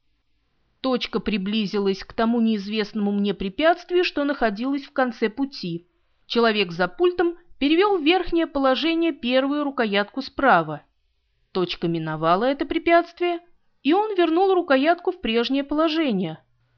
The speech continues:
Собственно, этого мне было достаточно. Я узнала, что хотела, но все-таки не мешало убедиться. Бесконечно долго я стояла у него за спиной.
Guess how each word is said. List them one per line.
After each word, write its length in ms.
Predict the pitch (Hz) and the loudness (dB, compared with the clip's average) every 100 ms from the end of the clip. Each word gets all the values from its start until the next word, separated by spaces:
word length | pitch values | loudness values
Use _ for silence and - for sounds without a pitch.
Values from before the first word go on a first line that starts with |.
| _ | _
Собственно, 520 | - 294 294 - 277 277 | -12 -10 -10 -6 -4 -2
этого 400 | 277 302 285 302 | -4 -6 -4 -4
мне 180 | 294 | -2
было 220 | 262 294 311 | -2 -4 0
достаточно. 880 | 339 349 403 285 180 - - 165 - _ _ _ _ | -2 0 2 2 2 -6 -6 -8 -12 _ _ _ _
Я 320 | 180 180 190 | -6 0 2
узнала, 500 | 185 175 185 240 349 | 0 -2 -2 0 0
что 200 | 349 381 | 0 -2
хотела, 680 | 370 415 - 392 262 160 - _ _ _ - | -4 -6 0 2 2 -2 -8 _ _ _ -8
но 220 | 190 175 | -6 -4
все-таки 600 | - - 311 359 349 330 | -8 -6 -4 -4 -2 0
не 120 | 320 | 0
мешало 680 | 302 285 - 311 311 302 294 | 0 -2 -2 2 2 2 -2
убедиться. 800 | 269 262 240 180 - - - - _ _ _ _ _ _ _ _ _ _ | -6 -8 -6 -8 -8 -12 -14 -14 _ _ _ _ _ _ _ _ _ _
Бесконечно 920 | 175 160 269 - 285 302 359 359 339 349 | -12 -6 -6 -2 0 0 -2 -2 -2 -2
долго 560 | 277 262 294 247 202 | -2 0 2 2 0
я 220 | 208 233 233 | -2 0 -2
стояла 560 | - 240 226 247 254 | -2 -2 2 2 0
у 120 | 262 | -2
него 280 | 240 233 226 | -2 -2 -4
за 120 | 214 | -6
спиной. 600 | 226 - 262 233 170 165 | -8 -4 -2 0 -2 -4